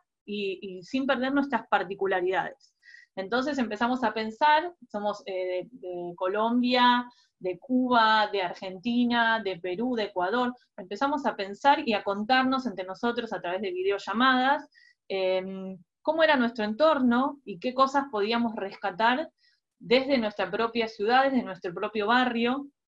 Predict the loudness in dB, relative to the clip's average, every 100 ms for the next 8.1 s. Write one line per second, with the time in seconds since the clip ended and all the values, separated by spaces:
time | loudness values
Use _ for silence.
0 | _ _ _ -6 0 4 4 2 0 -2
1 | -4 -4 -4 -4 -4 -2 0 0 0 -4
2 | -4 -6 -6 -8 -6 -2 2 2 2 2
3 | 2 0 -2 -8 -6 -4 -4 -4 -2 -2
4 | -2 -6 -6 -6 -4 -6 -2 2 4 2
5 | 0 -4 -4 _ _ _ _ -6 -2 -2
6 | 0 0 0 0 0 0 0 2 2 2
7 | 2 2 2 0 -2 -2 2 2 2 0